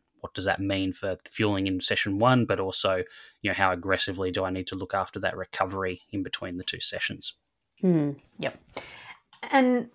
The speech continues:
Speaker 2: what's the worst thing that can happen, and, or how can the athlete benefit from fueling well?
Speaker 1: Yeah, I mean, there, there's a few things from, you know,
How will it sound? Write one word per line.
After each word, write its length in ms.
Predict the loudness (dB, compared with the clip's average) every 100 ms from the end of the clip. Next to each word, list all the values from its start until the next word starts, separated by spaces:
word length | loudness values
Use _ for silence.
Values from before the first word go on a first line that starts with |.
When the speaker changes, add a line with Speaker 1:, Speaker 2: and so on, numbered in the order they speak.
| -10
Speaker 2:
what's 420 | -4 -4 -4 -6
the 140 | -2
worst 760 | -2 2 6 10 10 6 0 -2
thing 300 | 0 2 0
that 180 | -2 -4
can 160 | -6
happen, 800 | -2 0 0 0 -2 0 0 -2 -4 -6
and, 520 | -4 -2 -2 -4 -6 -12 -20 _ -2
or 480 | 0 4 6 6
how 380 | 4 4 6 6
can 440 | 4 0 2 2 2
the 140 | 0
athlete 580 | 0 0 -2 -2 -4 -10 _ -2
benefit 600 | 0 -2 -4 -4 -4 -6 -12
from 540 | -2 0 0 -2 -6 -10
fueling 480 | -4 -2 0 0 0
well? 320 | 0 -2 -8 _ _ _ _ _ _ -18 -18 _ -20 -20 -20 _
Speaker 1:
Yeah, 280 | 8 10 12
I 60 | 10
mean, 500 | 10 10 6 0 2
there, 140 | 4
there's 200 | 4 2
a 40 | 4
few 220 | 4 4
things 320 | 4 2 0
from, 300 | 0 2 2
you 80 | 2
know, 160 | 2